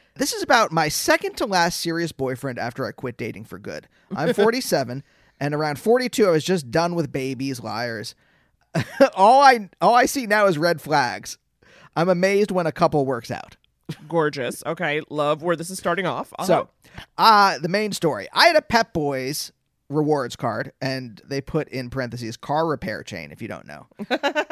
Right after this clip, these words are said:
Speaker 1: "And we both took our cars there when we needed fixing and oil changes back then. I kept getting, uh, mails with his name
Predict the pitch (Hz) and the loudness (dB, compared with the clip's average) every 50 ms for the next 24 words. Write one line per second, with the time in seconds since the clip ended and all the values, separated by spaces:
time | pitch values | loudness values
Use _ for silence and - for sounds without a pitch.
0 | 403 _ _ _ _ _ _ - 139 160 156 156 190 220 190 - - 202 285 415 | -12 _ _ _ _ _ _ -10 -8 -6 -6 -6 -6 -6 -4 2 4 4 4 4
1 | - - - - 269 247 - 180 214 214 - - - - 170 170 175 175 180 160 | -2 -4 -2 -2 -2 0 2 0 0 0 -2 -2 0 2 2 2 2 0 0 -2
2 | 143 131 139 131 135 131 135 139 131 131 131 123 123 170 175 - - 123 - - | -2 -2 -2 -2 -2 -2 -2 -4 -6 -6 -8 -8 -8 -10 -10 -8 -10 -10 -8 -6
3 | 151 147 160 175 220 240 226 180 - - 120 104 107 98 95 95 - 98 85 98 | -6 -6 -4 -4 -2 -2 -2 -4 -4 -6 -10 -12 -12 -16 -16 -10 -8 -8 -8 -8
4 | - - 73 71 73 - _ _ _ _ _ _ _ - - 143 - - 175 190 | -12 -16 -18 -16 -18 -20 _ _ _ _ _ _ _ -8 -6 -6 -6 0 0 0
5 | 196 - - 208 202 208 196 175 156 _ _ _ _ _ - 139 143 139 139 135 | 0 0 -2 -2 -2 -2 -6 -8 -10 _ _ _ _ _ -6 -4 -2 0 0 -2
6 | 117 110 131 143 165 190 202 202 175 156 165 175 - - 151 135 - 196 202 190 | -2 -4 -2 -2 0 2 2 2 2 2 0 0 -2 -2 -4 0 0 0 0 0
7 | 190 185 196 196 180 160 180 196 | 0 -2 0 -2 -4 -6 -6 -8